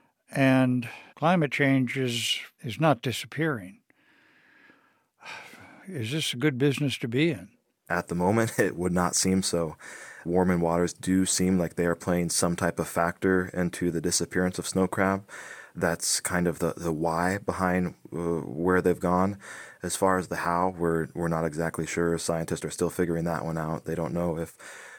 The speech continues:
Speaker 2: the warmer waters possibly, uh, forced the snow crab into deeper areas where the fleet does not fish, or did the warming waters have something to do with, uh, predation by, by other predators for the snow crab? We're not exactly sure on that. Or did it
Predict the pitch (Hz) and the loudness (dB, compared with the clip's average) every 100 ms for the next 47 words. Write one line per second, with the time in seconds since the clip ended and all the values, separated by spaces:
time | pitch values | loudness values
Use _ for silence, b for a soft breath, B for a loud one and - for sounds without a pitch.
0 | B 92 85 87 85 85 82 82 82 80 | B -2 2 2 2 0 0 0 0 -2
1 | - - 85 - 80 82 82 78 - 50 | -6 -2 0 0 -2 0 -2 -2 -6 -6
2 | 50 - 90 90 - 87 - 87 80 85 | -6 -4 0 0 0 -4 -2 -2 0 -2
3 | 78 71 85 85 - 78 - 92 69 82 | -2 -6 -8 -6 -6 -6 -4 -2 2 4
4 | 92 98 104 80 85 85 78 B B B | 6 4 2 -2 0 0 -2 B B B
5 | - 85 - 90 - 92 80 85 87 - | -4 -2 2 2 2 0 2 0 0 2
6 | 87 95 - - - 85 85 82 87 90 | 2 2 -2 -12 -6 0 0 2 0 2
7 | 87 90 87 85 87 87 85 85 - 90 | 2 2 2 2 4 2 0 0 0 -2
8 | 87 85 87 90 87 82 - 85 - 98 | 0 0 2 2 2 0 -4 -4 -2 0
9 | 92 98 90 80 82 80 80 87 87 85 | 2 0 -2 -4 -4 -4 -4 -2 0 0
10 | - 90 92 82 - 87 80 - 85 76 | 2 2 2 -2 -2 -4 -4 -4 -4 -4
11 | 80 76 73 B B B B 90 85 82 | -6 -6 -10 B B B B -2 0 0
12 | 80 87 - 80 90 87 85 80 85 85 | 0 0 0 -2 2 2 2 0 0 0
13 | 82 85 87 | -2 0 -2